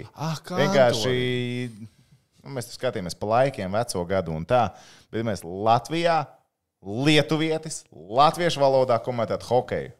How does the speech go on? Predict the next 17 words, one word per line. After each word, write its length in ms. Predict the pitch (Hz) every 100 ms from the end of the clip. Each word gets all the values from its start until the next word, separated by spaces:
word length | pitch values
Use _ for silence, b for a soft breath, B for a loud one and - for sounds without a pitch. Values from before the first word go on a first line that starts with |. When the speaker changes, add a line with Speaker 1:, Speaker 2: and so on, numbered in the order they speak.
| _ _ _
Speaker 2:
Error. 380 | 123 123 95 - - _ _
<laughs> 640 | - - - - _ 156 160
Errors, 460 | 165 120 87 -
ies-, 260 | 120 123 123
ies-, 260 | 156 117 -
errors 440 | 127 143 127 95 107
iestājās. 580 | 101 - 73 65 - _ _ _ _ _ _ _ _
Bet, 100 | 107
nu, 120 | 117 113
ok. 140 | - - _ _ _ _ _ _ _ _ _ B B B B B -
Speaker 1:
Ā, 100 | 123
kur 180 | 117 160
pazuda 320 | 165 165 120
pasaules 380 | 98 127 120 95
kausa 240 | 120 110 -
hokejā? 420 | 104 - - - 104 - -
Speaker 2:
Nu, 240 | 90 101